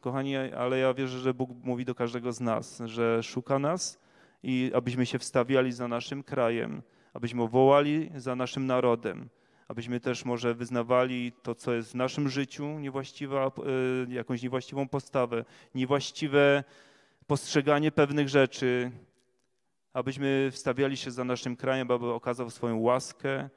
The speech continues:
e, miłosierdzie, aby dał nam dobrych rządzących, dobrego prezydenta. Kochani,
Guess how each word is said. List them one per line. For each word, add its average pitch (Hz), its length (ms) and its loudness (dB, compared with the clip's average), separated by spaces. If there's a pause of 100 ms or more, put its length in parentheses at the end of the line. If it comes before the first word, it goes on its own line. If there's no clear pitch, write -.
(220)
e, 117 240 -6
miłosierdzie, 127 800 0
aby 120 180 -2
dał 123 180 2
nam 120 340 -2
dobrych 139 500 0
rządzących, 120 680 -2
dobrego 120 340 -2
prezydenta. 123 880 0 (1200)
Kochani, 147 500 -2